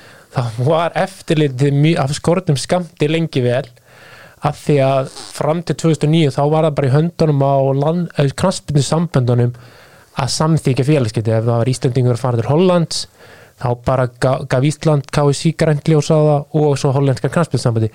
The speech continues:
En í dag þarf fifa að fá sérstaka beiðni um slík félagsskipti og þarf bara að samþykkja það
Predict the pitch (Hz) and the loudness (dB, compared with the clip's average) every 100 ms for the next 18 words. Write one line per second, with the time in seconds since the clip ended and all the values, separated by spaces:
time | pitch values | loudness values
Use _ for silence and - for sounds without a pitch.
0 | - - - - 131 127 - 139 165 202 | -10 -20 -20 -6 -2 -2 -2 -2 0 0
1 | 208 - _ _ - - - 135 - 170 | -2 -4 _ _ -20 -12 -6 -6 -2 0
2 | 202 220 - - 131 127 - _ _ - | 0 0 -2 -2 0 -2 -10 _ _ -6
3 | 131 143 127 170 - 139 - 147 160 208 | -2 -2 -2 -2 0 -2 -2 0 2 4
4 | 196 139 135 131 - 151 - 160 127 - | 4 4 2 0 -2 -2 0 0 0 -2
5 | 117 135 160 _ - - - 151 135 - | -2 -2 -2 _ -20 -10 -4 -2 -2 -2
6 | 175 196 - 143 135 151 127 | 0 0 -2 -2 0 0 0